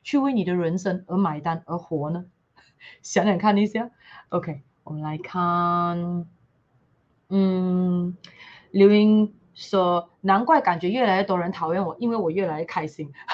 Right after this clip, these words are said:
<laughs> 圈子换了之后，你就会发觉到其实越来越多人喜欢你的，那些讨厌你的人还会自己 self destruct 掉就对了的。啊，发觉到哦，越来越讨厌人的是你越来越开心哦，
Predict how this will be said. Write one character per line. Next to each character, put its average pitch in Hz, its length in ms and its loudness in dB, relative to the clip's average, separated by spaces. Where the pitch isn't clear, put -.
<laughs> - 300 -6
圈 403 240 6
子 302 120 4
换 415 180 10
了 269 160 10
之 226 80 4
后， 320 120 8
你 233 100 -2
就 247 100 -2
会 302 80 0
发 240 140 6
觉 233 100 2
到 269 80 4
其 247 140 -4
实 254 100 -6
越 302 160 -2
来 214 160 4
越 247 80 2
多 - 160 0
人 220 160 -4
喜 180 160 -12
欢 190 240 -2
你 165 100 -10
的， 175 400 0
那 302 80 -2
些 320 120 -4
讨 214 260 0
厌 269 100 -2
你 208 80 -2
的 202 100 -2
人 208 120 -2
还 214 100 2
会 220 80 -2
自 226 120 -12
己 208 100 -8
self 214 280 -2
destruct 190 340 -6
掉 214 120 -2
就 214 120 -8
对 208 180 -2
了 170 180 -4
的。 180 360 -4
啊， 160 140 -8
发 208 160 4
觉 214 120 -4
到 214 240 8
哦， 214 140 2
越 349 140 8
来 269 160 12
越 294 80 6
讨 208 240 2
厌 277 80 -2
人 233 100 -2
的 226 80 -2
是 262 140 -6
你 226 60 -4
越 240 120 2
来 214 140 2
越 247 40 -2
开 254 240 2
心 220 240 -4
哦， 202 120 -8